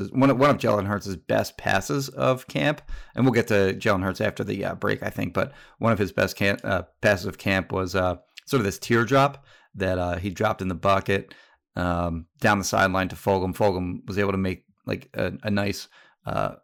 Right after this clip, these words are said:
over the head, tough to locate kind of catch while also keeping his feet in bounds. So, uh, that was sort of a highlight reel type of play as well during eleven-on-elevens.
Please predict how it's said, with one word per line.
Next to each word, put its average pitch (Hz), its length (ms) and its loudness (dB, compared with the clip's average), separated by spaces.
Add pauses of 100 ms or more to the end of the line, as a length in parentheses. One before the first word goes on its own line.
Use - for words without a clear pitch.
(120)
over 110 240 2
the 95 140 2
head, 98 460 2 (420)
tough - 300 0
to 104 100 0
locate 98 560 0
kind 98 240 0
of 82 80 -6
catch - 400 -4 (300)
while 95 260 4
also 92 340 0
keeping 104 320 -4
his - 140 -6
feet 101 180 -2
in 95 120 -4
bounds. 92 340 0
So, 95 280 2 (240)
uh, 101 120 0
that 104 120 6
was 101 140 4
sort 104 140 0
of 87 60 -2
a 92 40 2
highlight 92 460 2
reel 92 160 0
type - 240 -2
of 98 120 -10
play 95 200 0
as 90 160 -4
well 101 180 -2
during 95 240 -6
eleven-on-elevens. 98 840 -8